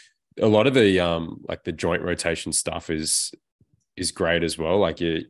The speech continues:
actively trying to control the joint, um, through as large a range as possible, um, can be, yeah, super effective at developing,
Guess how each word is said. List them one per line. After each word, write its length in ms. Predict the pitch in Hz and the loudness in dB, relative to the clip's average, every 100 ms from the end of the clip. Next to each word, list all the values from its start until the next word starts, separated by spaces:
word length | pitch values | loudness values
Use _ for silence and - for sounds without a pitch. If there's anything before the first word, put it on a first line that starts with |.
| - | -6
actively 500 | 87 87 95 82 85 | -4 -4 -6 -6 -6
trying 220 | - 85 | -4 -6
to 80 | 80 | -6
control 500 | - 80 - 82 82 | -8 -8 -2 0 0
the 100 | 82 | -2
joint, 340 | 87 80 78 _ _ _ _ _ _ _ - | -2 -4 -4 _ _ _ _ _ _ _ -10
um, 520 | 85 80 78 78 - - | -6 -6 -6 -8 -10 -12
through 240 | - 87 | -4 -2
as 120 | 78 | -2
large 440 | 82 85 80 85 82 | -2 -2 0 0 -2
a 60 | |
range 320 | 85 80 78 78 | -2 -2 -4 -6
as 80 | |
possible, 580 | - 80 80 92 104 113 - - _ | -8 -6 -6 -2 -2 -4 -12 -20 _
um, 500 | 87 82 80 78 - - _ _ | -4 -4 -4 -8 -12 -14 _ _
can 140 | - 87 | -4 -2
be, 80 | |
yeah, 260 | 82 85 80 | -2 -2 -4
super 380 | - - 80 82 | -2 -4 -2 -4
effective 460 | 80 80 80 85 | -4 -6 -6 -4
at 240 | 80 80 - | -4 -6 -8
developing, 720 | - 78 80 78 80 80 78 | -6 -2 -2 -2 -4 -4 -8